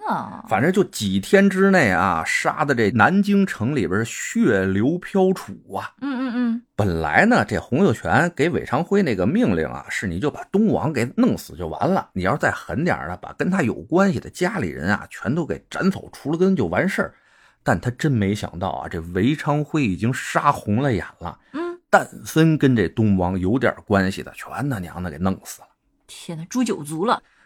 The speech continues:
Speaker 2: 这不止九族啊，你诛九族的时候也没说把你这军队队伍里这帮人全弄死啊。
Speaker 1: 嗯，嗯。
Speaker 2: 这活活杀了两万多他妈太平天国的军人啊。
Speaker 1: 嗯。
Speaker 2: 招谁惹谁了？
Speaker 1: 是。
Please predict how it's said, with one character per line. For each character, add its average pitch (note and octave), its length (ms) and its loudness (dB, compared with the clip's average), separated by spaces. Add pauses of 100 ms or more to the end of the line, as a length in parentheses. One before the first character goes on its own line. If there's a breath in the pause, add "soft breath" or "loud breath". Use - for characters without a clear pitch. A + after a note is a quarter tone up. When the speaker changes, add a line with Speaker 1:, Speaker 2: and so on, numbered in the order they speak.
(100)
Speaker 2:
这 A#3 120 4
不 B3 240 2
止 A#3 260 4
九 B2 400 2
族 G2+ 260 -4
啊， D3+ 260 0 (100)
你 A3 240 4
诛 C4+ 240 2
九 C3 180 6
族 C#3 200 0
的 A3+ 100 4
时 A3+ 60 2
候 A#3 80 4
也 C3+ 80 4
没 C3+ 160 4
说 A#3 160 2
把 G#3 160 0
你 F3+ 120 2
这 A#2 120 0
军 C4 340 0
队 D4+ 220 2
队 D4 280 0
伍 C#3+ 200 4
里 F2+ 120 4
这 F#2+ 140 2
帮 F#2+ 140 0
人 F2+ 120 0
全 F#2+ 280 -2
弄 G2 240 2
死 C#2 160 -12
啊。 A#1+ 240 -16
Speaker 1:
嗯， C4 440 -2
嗯。 F#3 300 -8
Speaker 2:
这 F3 80 -4
活 G#2 260 0
活 F3 200 2
杀 F#3 240 -2
了 D#3+ 80 2
两 G2 320 0
万 C#3+ 180 2
多 E3 180 2
他 F3+ 60 -4
妈 F#3+ 140 2 (100)
太 C#3 220 0
平 D3+ 180 2
天 G#3+ 220 0
国 F#3+ 120 4
的 D#3 80 2
军 - 220 0
人 C#3 420 4
啊。 - 280 -8
Speaker 1:
嗯。 A3 360 0
Speaker 2:
招 D#3 220 6
谁 A#2 160 4
惹 G2 220 0
谁 D#2 140 -6
了？ D2+ 220 -6
Speaker 1:
是。 - 320 -12